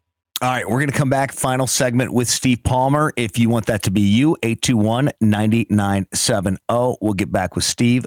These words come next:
Legal advice with us, Loper and Randy, right after this. All right, ladies and gentlemen, our final segment here with Steve Palmer. We have a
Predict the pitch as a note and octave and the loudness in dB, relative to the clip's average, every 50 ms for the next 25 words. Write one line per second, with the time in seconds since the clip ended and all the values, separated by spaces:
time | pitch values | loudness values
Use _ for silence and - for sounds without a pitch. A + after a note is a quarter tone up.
0 | - - G2 G2 G#2 B2 C3+ C#3 C#3+ D#3 D#3+ - - C#3 A#2+ B2 B2 A2+ G2+ F#2+ | -4 -4 -2 0 2 2 2 2 2 0 0 0 -2 -4 -2 -2 -2 0 0 -2
1 | - - G#2+ F#2+ - G#2+ G2+ - - - F2+ G2 G#2 G#2 - G#2+ G#2 G2 G2 F#2+ | -2 -2 -4 -2 -2 -2 -2 -2 -4 -4 -2 -2 -2 -2 -2 -2 -2 0 0 0
2 | F#2+ F2+ E2 E2 E2+ - - E2 D#2+ D2+ D#2 - - E2 C#2+ C2+ - - - - | 0 0 0 -2 -2 -2 -2 -2 -2 -2 -2 -2 -2 -4 -4 -4 -4 -4 -6 -6
3 | - - - _ _ _ _ _ _ _ G2+ G#2 A2 D#3 G3 F3+ G2+ G#2+ B2 B2 | -8 -10 -14 _ _ _ _ _ _ _ -20 -12 -4 -2 -2 0 0 0 0 0
4 | A#2 G#2+ G#2+ G#2+ F#2+ C3 B2 A#2+ B2+ E3 A3 C#4+ C4 - - - - - _ _ | 0 0 -2 -2 -2 -2 0 0 0 0 0 0 0 -2 -4 -8 -12 -12 _ _
5 | _ - A#2+ A#2+ A#2 A#2 - - D3 C3+ B2 A#2+ - - D3+ C3 A#2 B2 A#2+ A#2 | _ -4 -2 -2 -2 -2 -2 -2 -2 0 0 0 0 0 -2 0 0 0 0 0
6 | C3 C3 A#2+ A2+ - - - C#3 B2+ - - - C3+ B2+ A#2+ A#2 A#2 C3+ E3 A3+ | 0 0 0 -2 -2 0 0 0 0 0 0 -2 0 0 0 0 0 2 0 0
7 | C4 - - B2+ C3+ B2+ A#2+ B2 A#2+ G#2 A#2+ A#2 A2+ A2+ A2 A2 | -2 -2 -2 0 0 0 0 -2 -2 0 0 0 0 0 -2 -4